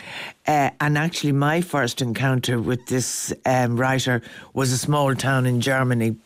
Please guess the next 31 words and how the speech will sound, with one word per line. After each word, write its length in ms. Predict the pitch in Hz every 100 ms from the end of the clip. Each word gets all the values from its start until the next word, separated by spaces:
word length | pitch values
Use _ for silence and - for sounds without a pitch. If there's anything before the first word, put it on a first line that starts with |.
| -
Beautiful 460 | - 131 139 127
book, 300 | 123 147 - - - - -
donkeys 440 | 151 139 135 110
years 280 | 120 120 113
ago. 240 | - 113 - - -
I, 140 | 123 131
but 300 | - 139 123
I'd 160 | 127
say 180 | - 151
it's 200 | 127 -
as 100 | 117
good 200 | - 151
as 100 | 123
ever. 240 | 151 139 127 - - - -
Anyway, 640 | 226 277 240 156 139 190 - - -
now 500 | 156 190 214 156 143
we 260 | 139 156 147
have 380 | 147 156 147 - -
Agent 580 | 180 185 151 143 135 - - -
running 480 | 147 156 185 180 160
in 140 | 151 135
the 100 | 131
field. 540 | - 123 107 104 - - _ _ _ _ _ _ _ - - - - - -
Endless 640 | 190 214 226 180 107 - - - - - _
big 540 | 185 190 185 165 143 139
names 600 | 147 151 143 127 117 98 -
in 200 | 139 135
the 120 | 127 127
world 480 | 143 139 131 117 139
of 140 | 127 120
showbiz 640 | - 139 135 123 123 113